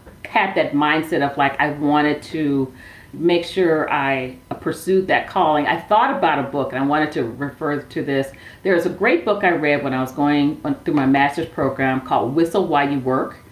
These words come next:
by Richard Leiter. Amazing book, and he talks about defining your calling.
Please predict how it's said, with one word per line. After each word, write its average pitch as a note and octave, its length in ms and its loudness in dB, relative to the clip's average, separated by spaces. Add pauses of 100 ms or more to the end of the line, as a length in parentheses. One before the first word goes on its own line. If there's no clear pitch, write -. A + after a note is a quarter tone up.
(140)
by D3+ 60 0
Richard D#3+ 400 0
Leiter. B2 480 -2 (580)
Amazing G#3 720 2
book, D3 340 0
and F3+ 140 -2
he B3+ 160 0
talks - 500 -2
about C#3 560 0 (300)
defining F3+ 540 2
your C#3 120 0
calling. A#2+ 540 -4